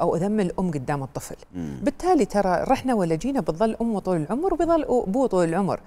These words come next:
Speaker 2: مم.
Speaker 1: فموضوع الذم أو ذكر الأشياء السلبية أو ال-، يعني زي ما نقول النواة الأساسية اللي دعت للطلاق ما له داعي توصل للأبناء.
Speaker 2: أي، بس وشلون، وشلون نتكلم مع الأبناء؟ يعني لنفترض ال-، اليوم، آه، شخصين نووا الطلاق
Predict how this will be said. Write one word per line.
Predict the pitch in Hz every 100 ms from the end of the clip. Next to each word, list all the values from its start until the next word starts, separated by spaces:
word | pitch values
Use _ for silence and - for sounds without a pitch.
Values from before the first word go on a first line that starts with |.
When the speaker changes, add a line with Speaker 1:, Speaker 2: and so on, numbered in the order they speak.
| 98
Speaker 2:
مم. | 90 -
Speaker 1:
فموضوع | 196 202 202 269 330
الذم | 269 165 180 139 110
أو | 151
ذكر | 165 - 254
الأشياء | 220 - 226 -
السلبية | - 170 160 156 147 123 - - - -
أو | 180 -
ال-، | 165 120 - -
يعني | 147 170
زي | 170 196
ما |
نقول | 190 208 175
النواة | 156 156 180 233
الأساسية | 226 180 190 208
اللي | 160
دعت | 156 226 226
للطلاق | 190 - 160 160 - - _ 233
ما | 302
له |
داعي | 269 277 226
توصل | 226 208 196
للأبناء. | 180 175 175 254 254 - -
Speaker 2:
أي، | 135 101 - 151
بس | 180 -
وشلون، | 269 339 311
وشلون | 180 - -
نتكلم | - 127 110
مع | 98
الأبناء؟ | 90 78 98
يعني | 117 170
لنفترض | 165 185 208 - 202 160
ال-، | 147 123
اليوم، | 98 123 123 127 156 151 143 143 - _ _ _ -
آه، | 156
شخصين | - 170 - 135 113 127 143
نووا | 160 127
الطلاق | 101 - 101 95 107